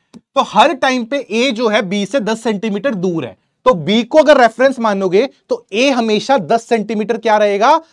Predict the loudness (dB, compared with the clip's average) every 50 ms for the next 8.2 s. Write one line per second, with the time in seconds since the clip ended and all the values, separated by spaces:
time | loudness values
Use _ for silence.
0 | _ _ _ -20 -6 -4 -2 0 2 2 2 2 2 0 -4 _ _ _ -8 -6
1 | -6 -6 -4 -2 -2 -2 -2 -4 -6 _ _ _ _ _ _ -10 -8 -8 -8 -12
2 | -16 _ _ _ _ _ _ _ _ _ 0 2 4 4 2 2 -2 -6 -8 -8
3 | -10 _ -12 -10 -10 -12 _ -20 -20 -20 -20 _ -20 -20 -20 -20 _ _ _ _
4 | _ _ _ _ _ _ _ _ _ _ _ _ -6 0 2 2 2 2 -2 _
5 | _ _ -6 -6 -4 -2 -2 0 2 4 4 4 4 4 4 2 2 0 _ _
6 | _ -8 -8 -6 -4 -2 -2 -2 -2 -2 -2 -2 -2 0 0 0 0 0 0 -2
7 | -4 -4 -4 -4 -4 -4 -2 -4 -4 -4 -6 _ -14 -14 -14 -12 -8 -6 -6 -6
8 | -6 -6 -8 -10